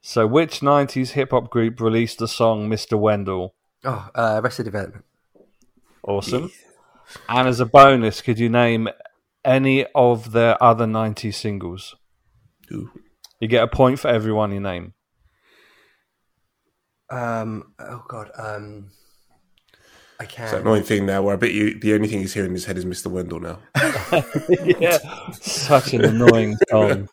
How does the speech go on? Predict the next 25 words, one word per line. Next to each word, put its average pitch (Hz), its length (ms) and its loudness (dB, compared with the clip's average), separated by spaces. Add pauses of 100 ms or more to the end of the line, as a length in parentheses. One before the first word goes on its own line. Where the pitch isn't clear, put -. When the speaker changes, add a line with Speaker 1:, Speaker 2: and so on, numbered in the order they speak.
(960)
Speaker 3:
Why 131 120 -10
Speaker 2:
They 123 140 4
Speaker 3:
the 117 60 2
brains 120 160 0
Speaker 2:
did 135 180 2
Speaker 3:
work - 80 -8
Speaker 2:
have 113 180 0
Speaker 3:
like - 80 -12
that? 113 100 -2
Speaker 2:
another 110 360 -2
very 120 400 0
popular 107 800 -4 (440)
Speaker 3:
They 107 140 0
did, 104 300 4
and 98 160 -4
I 101 100 0
can't, 95 320 -6
I'm - 60 -20
trying 98 400 -8 (360)
to 113 220 -8
Speaker 2:
Um, 110 220 -10
Speaker 3:
think 104 120 -20
of - 60 -20
it. - 60 -20 (2750)
Speaker 2:
I'm, 113 260 -6